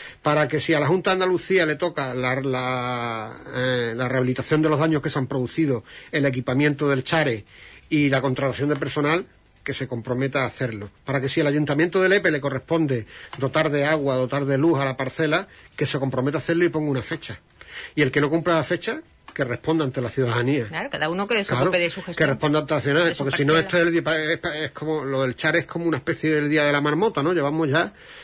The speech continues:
Speaker 1: más de diez años hablando de eso. Y al final, ¿la conclusión cuál es?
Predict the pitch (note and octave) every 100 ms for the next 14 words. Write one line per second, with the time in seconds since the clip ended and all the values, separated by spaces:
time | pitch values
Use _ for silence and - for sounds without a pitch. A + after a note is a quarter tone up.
0 | - - C#3 D#3 F#3+ D#3 C#3 D3 D3 D#3
1 | - - - C#3 C#3 C#3 B2+ A#2 - G#2+
2 | F#2 A2+ G#2+ D3+ D#3+ G3 G3 E3 D3+ C#3+
3 | - D3 C3+ A#2 G2